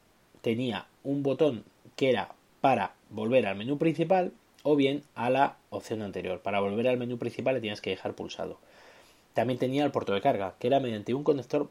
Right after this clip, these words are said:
magnético. Hoy lo he revivido de nuevo. Sigue sin funcionar la vibración, aunque tenía esperanzas de que funcionase. Entre el ordenador del otro día y el reloj de hoy, me estoy cubriendo de gloria.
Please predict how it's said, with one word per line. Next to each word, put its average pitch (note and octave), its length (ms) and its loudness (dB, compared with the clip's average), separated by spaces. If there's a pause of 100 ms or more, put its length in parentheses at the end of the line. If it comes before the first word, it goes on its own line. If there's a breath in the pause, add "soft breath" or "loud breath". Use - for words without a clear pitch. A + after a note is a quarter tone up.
magnético. F#2+ 760 -12 (720)
Hoy A3+ 260 6 (320)
lo A#2 180 10
he C#3+ 40 12
revivido C#3 500 6
de A2+ 100 6
nuevo. F2 300 -6 (760 soft breath)
Sigue B2 340 4
sin G#2+ 160 -4
funcionar G2 380 -6
la F#2+ 80 0
vibración, F#2+ 540 4 (320)
aunque G2+ 220 -6
tenía A2 220 -2
esperanzas A#2 460 -2
de B2 60 -2
que G2 100 -6
funcionase. - 520 -12 (460)
Entre A2 300 -2
el G#2+ 100 4
ordenador G#2 440 0
del B2+ 160 6
otro A2 180 -2
día G2 180 0
y G2+ 100 -2
el G2+ 120 0
reloj A2+ 320 0
de A2 160 2
hoy, E3 240 4 (340 loud breath)
me G#2 140 -6
estoy A#2+ 320 -2
cubriendo G2+ 460 -2
de F2 100 -2
gloria. D#2+ 340 -6